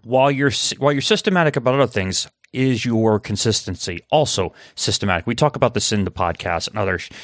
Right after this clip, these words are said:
other many, many times over and over again about the power of being systematic with everything you do, no matter whether it's your marketing, whether it's your, uh, human resources, and whether it's your sales process, whether it's your,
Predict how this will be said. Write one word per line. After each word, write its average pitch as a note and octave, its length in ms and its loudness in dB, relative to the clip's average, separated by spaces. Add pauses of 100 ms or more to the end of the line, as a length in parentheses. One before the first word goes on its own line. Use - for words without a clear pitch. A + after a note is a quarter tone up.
(280)
other G#2+ 420 4
many, A#2 240 4
many G2 200 4
times F#2+ 320 0
over F#2 160 0
and F2+ 80 0
over F2 160 -2
again F2 200 -2
about F#2 320 -2 (100)
the G2+ 120 -8 (100)
power G2 300 0
of F2 80 -6
being F#2 200 -2
systematic F#2 640 -2
with F2+ 100 0
everything F2+ 260 -2
you E2+ 80 -6
do, F#2 240 0
no E2+ 80 -4
matter F2 200 -2
whether F2 200 -2
it's - 140 -6
your F#2 80 -4
marketing, B2+ 500 2
whether F#2 300 0
it's - 180 -4
your, F2+ 340 -2 (480)
uh, E2 640 -4
human G#2 360 0
resources, D#3 520 2
and D3 140 4
whether G#2+ 240 2
it's F#2+ 160 -2
your G2 80 -8
sales D#3 380 2
process, C#3 680 2
whether G#2 360 4
it's - 180 -4
your, G2 480 0